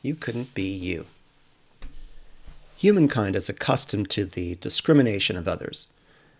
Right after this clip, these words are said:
It's been part of human history for ages.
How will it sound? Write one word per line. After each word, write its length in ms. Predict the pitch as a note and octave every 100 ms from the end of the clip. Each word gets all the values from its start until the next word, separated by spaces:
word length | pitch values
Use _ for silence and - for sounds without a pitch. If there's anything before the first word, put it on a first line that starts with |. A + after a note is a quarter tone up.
| _ _ _ _
It's 160 | - -
been 240 | D3 C3
part 300 | - - B2
of 100 | G#2
human 240 | G#2+ G#2
history 400 | F2+ G#2 - G2
for 160 | F2+ - -
ages. 560 | F#2 F2+ - - -